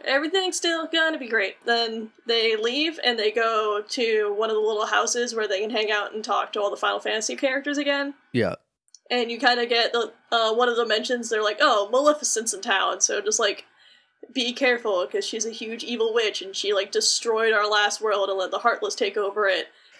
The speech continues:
Speaker 1: and now she's just kinda, like, chilling."
Speaker 2: And they just let her, like, be in town? They don't, like, try to, there's no cops or, like, a, like a, like, an army National Guard situation?
Speaker 1: There's, there's three background characters in this town.
Speaker 2: Okay.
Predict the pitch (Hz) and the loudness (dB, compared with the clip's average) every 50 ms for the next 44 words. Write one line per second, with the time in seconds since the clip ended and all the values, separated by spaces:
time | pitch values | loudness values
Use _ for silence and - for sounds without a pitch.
0 | - - 208 202 202 190 196 190 - - - 226 220 - 220 220 214 - 240 202 | -6 -4 -4 -2 0 0 0 0 0 -2 -4 -6 -4 -2 0 0 0 0 0 0
1 | 202 190 185 - - - 190 156 - - 226 - - - - - 208 196 196 196 | 0 0 -2 -2 -2 -4 -2 -2 -4 -6 -8 -12 -14 -12 -4 0 2 2 2 2
2 | 180 180 170 170 170 165 170 165 165 160 147 123 107 143 147 151 156 165 156 147 | 0 0 2 2 4 4 4 4 2 0 0 -2 -2 0 0 2 2 2 2 2
3 | 147 143 120 131 143 139 156 202 240 269 359 349 247 175 143 151 151 151 151 143 | 0 0 0 2 4 4 4 4 2 2 2 0 0 2 2 2 2 2 2 4
4 | 135 151 147 139 123 113 95 - _ _ _ _ _ _ - - 156 143 151 143 | 4 4 2 2 2 -2 -6 -14 _ _ _ _ _ _ 0 0 0 2 2 -2
5 | 123 - 120 139 156 185 220 233 262 262 247 - - - - - - - - 151 | -2 0 2 2 4 4 4 4 2 0 -2 -4 -6 -4 -4 -4 -4 0 2 4
6 | 151 151 143 139 135 131 127 117 - 135 123 120 117 117 113 113 113 113 113 113 | 4 4 4 4 2 2 2 2 0 2 2 4 2 2 2 2 0 0 0 -2
7 | 113 - - 151 135 - - 120 117 113 113 120 110 120 107 - _ - 185 185 | -4 -4 -2 -2 -2 0 2 0 2 2 0 0 0 -2 -6 -6 _ 0 2 2
8 | 208 214 214 220 214 208 208 202 202 196 180 190 190 190 196 170 - 170 170 165 | 2 2 2 0 0 0 0 -2 -2 -2 0 2 4 4 2 2 2 0 0 4
9 | 185 220 214 202 208 214 208 180 - 233 202 - - 214 208 214 202 196 175 - | 4 4 6 4 2 0 -2 -4 -4 -4 -4 0 2 2 4 4 4 2 2 2
10 | 226 196 190 190 185 185 180 180 - _ - - - 320 349 - - - - _ | 0 0 0 0 -2 -2 -2 -4 -6 _ -10 -4 0 0 0 0 -2 -6 -16 _
11 | _ - - 277 269 269 - - - - - - - 247 220 214 202 202 - - | _ -10 -6 -4 -4 -2 -2 -2 -4 -4 -4 -6 -4 -2 -2 -2 -2 -2 -4 -4
12 | - - - - 208 214 214 - - 233 226 247 247 269 277 277 269 277 269 285 | -4 -4 -2 -2 -2 -2 -2 0 0 0 0 0 0 -2 -2 -2 -4 -4 -6 -6
13 | 285 285 - - 302 269 262 269 269 277 - - 170 156 - - 156 131 110 107 | -6 -4 -2 0 0 2 2 0 -2 -4 -4 -2 -2 -2 0 2 2 4 4 4
14 | 107 110 117 127 - | 2 0 0 -4 -6